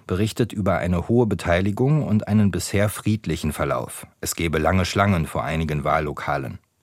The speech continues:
Knapp neun Millionen Menschen sind für die Abstimmung registriert, bei der auch ein neues Parlament gewählt wird. Sambia hat rund zweiundzwanzig Millionen Einwohner und ist von der Landwirtschaft und dem Rohstoffabbau geprägt.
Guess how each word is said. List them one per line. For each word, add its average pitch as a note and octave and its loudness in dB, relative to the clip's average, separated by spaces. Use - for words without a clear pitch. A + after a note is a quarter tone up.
Knapp - 0
neun G2+ 4
Millionen A2+ 6
Menschen G2+ 4
sind F#2+ 2
für E2+ -4
die E2+ -2
Abstimmung E2 -2
registriert, E2+ 0
bei D2 -4
der D#2 -2
auch F#2 0
ein F#2 4
neues F2 2
Parlament F#2 2
gewählt C#2 -4
wird. - -10
Sambia F#2 2
hat A#2 0
rund G2+ 2
zweiundzwanzig G#2 0
Millionen F2 2
Einwohner G2+ 2
und F#2 0
ist - -6
von F#2 -2
der E2 0
Landwirtschaft G#2 0
und - -4
dem F2+ 0
Rohstoffabbau D#2+ -2
geprägt. D2+ -6